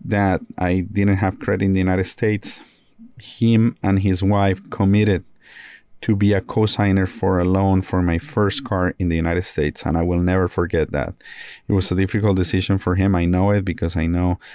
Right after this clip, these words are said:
how worried he was about me not paying this, but they made it. I did it. And he, I, I will always be thankful to Frank for having done this for me.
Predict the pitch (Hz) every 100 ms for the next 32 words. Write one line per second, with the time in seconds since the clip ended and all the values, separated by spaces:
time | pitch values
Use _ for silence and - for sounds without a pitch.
0 | - _ 101 92 90 101 104 107 104 101
1 | 101 101 98 92 95 95 98 98 - 95
2 | 95 95 101 - 95 85 87 90 95 98
3 | 101 90 - 85 82 95 98 98 - 95
4 | 87 90 85 82 - - - - - -
5 | - - - - 92 95 87 90 90 -
6 | 95 95 92 90 87 90 87 - 78 -
7 | - _ - 80 82 82 - 78 87 78
8 | 82 80 80 78 - 69 76 80